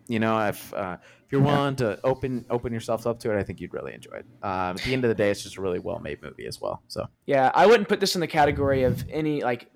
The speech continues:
Speaker 2: Sinister or Conjuring or ins-, even Insidious, I think, have scarier peaks than what this does, just with the jump scares and stuff,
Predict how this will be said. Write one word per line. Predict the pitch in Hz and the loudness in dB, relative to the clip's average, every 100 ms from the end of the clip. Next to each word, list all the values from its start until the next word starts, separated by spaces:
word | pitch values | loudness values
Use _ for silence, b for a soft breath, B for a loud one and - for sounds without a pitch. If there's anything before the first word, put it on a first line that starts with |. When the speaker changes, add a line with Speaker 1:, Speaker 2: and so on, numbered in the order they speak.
| _ - | _ -8
Speaker 2:
Sinister | - 175 160 151 156 147 147 131 | -2 0 0 0 2 2 2 0
or | |
Conjuring | 127 135 127 127 131 131 123 | -2 0 0 0 -2 -2 -2
or | |
ins-, | 113 117 - 151 | -4 -6 -6 0
even | 165 143 | 0 0
Insidious, | 123 - 139 123 117 120 | -2 -2 0 0 0 -2
I | 127 | -2
think, | 127 120 127 | -2 -6 -4
have | 120 107 _ - | -4 -4 _ -14
scarier | - - 139 131 123 117 113 113 - _ - 117 | -10 -4 0 2 2 0 -2 -4 -10 _ -18 -8
peaks | - 117 - - - | 0 0 0 -4 0
than | 113 104 117 - | 0 0 -4 -2
what | 123 - | -2 0
this | 110 110 | -4 -2
does, | - 104 98 - | -2 -2 -4 -8
just | 123 123 | -8 -8
with | |
the | 113 | -6
jump | 101 110 - | -2 0 -2
scares | - 113 107 - | -2 -2 -4 -8
and | 104 | -10
stuff, | - 104 113 - | -6 -6 -6 -16